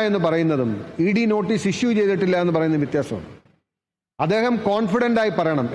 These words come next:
"എൻ്റെ മകനെതിരെ ഇ ഡി സമൻസ് അയച്ചിട്ടില്ല" എന്ന് പറയാൻ. കാരണം ഇന്നും വെബ്സൈറ്റിൽ അവൈലബിൾ ആണ്.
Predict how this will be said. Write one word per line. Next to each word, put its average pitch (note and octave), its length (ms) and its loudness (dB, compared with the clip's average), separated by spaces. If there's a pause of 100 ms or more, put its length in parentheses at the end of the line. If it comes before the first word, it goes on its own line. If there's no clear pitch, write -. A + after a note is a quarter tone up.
"എൻ്റെ G#3 200 2
മകനെതിരെ F#3 680 0 (560)
ഇ D#3 160 2
ഡി G3 140 0
സമൻസ് F3+ 440 -2
അയച്ചിട്ടില്ല" D3+ 840 -2 (480)
എന്ന് F#3+ 260 0
പറയാൻ. G#3 220 0 (140)
കാരണം F3+ 280 0
ഇന്നും G#3 240 2 (600)
വെബ്സൈറ്റിൽ A3 480 0
അവൈലബിൾ G#3 380 0
ആണ്. B2 160 -2